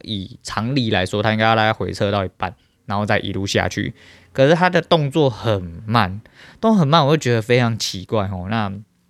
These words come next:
呃，以我自己的条件，我就说一切都是以我自己判断条件下去看，所以以我自己对自己的了解，我就先等它，等它之后，我发现它一直在十点多，哦，一直出去了十点多，又一直出不去。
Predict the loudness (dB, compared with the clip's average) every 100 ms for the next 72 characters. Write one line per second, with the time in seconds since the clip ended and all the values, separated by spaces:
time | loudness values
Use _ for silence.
0 | _ _ -20 _ -8 -2 2 2 2 0
1 | 0 0 -2 -2 -2 -2 0 0 0 -4
2 | -4 -4 0 2 2 -2 -2 -2 0 -2
3 | -2 -4 -2 -2 -2 -2 -2 -2 -2 -2
4 | -2 -2 -6 -8 -20 -10 0 2 2 0
5 | 0 2 2 0 2 2 4 2 2 0
6 | -2 -6 -6 -4 -2 -2 -4 -6 -12 -2
7 | -2 -2 -10 -20 -16 -6 0 2 4 4
8 | 4 4 4 2 0 -2 -2 -4 -4 -2
9 | -2 -4 -14 -16 -8 -6 -2 -2 -4 -4
10 | -2 -2 -2 -6 -2 -2 -4 -4 -2 2
11 | 0 0 0 -2 0 2 2 2 0 -4
12 | -6 -4 -4 -4 -4 -4 -4 -4